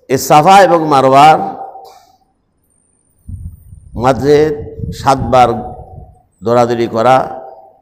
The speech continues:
এটা ওয়াজিব। নবীজি সাল্লাল্লাহু আলাইহি সাল্লাম সাফা পাহাড়কে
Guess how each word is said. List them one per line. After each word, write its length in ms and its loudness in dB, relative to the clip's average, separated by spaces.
এটা 260 -6
ওয়াজিব। 460 -2
নবীজি 340 -2
সাল্লাল্লাহু 340 0
আলাইহি 160 0
সাল্লাম 540 -2
সাফা 400 0
পাহাড়কে 640 0